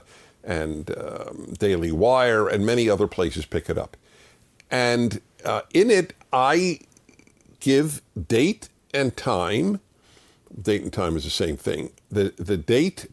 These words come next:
of a hoax. In other words, the most famous is Jussie Smollett,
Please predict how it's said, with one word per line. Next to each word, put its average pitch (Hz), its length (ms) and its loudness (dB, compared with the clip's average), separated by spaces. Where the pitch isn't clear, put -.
of 101 460 2
a 110 160 2
hoax. - 680 -2
In 131 160 2
other 175 160 6
words, 113 400 4
the 123 140 2
most 147 340 4
famous 143 340 2
is 117 120 0
Jussie 110 380 0
Smollett, 165 520 0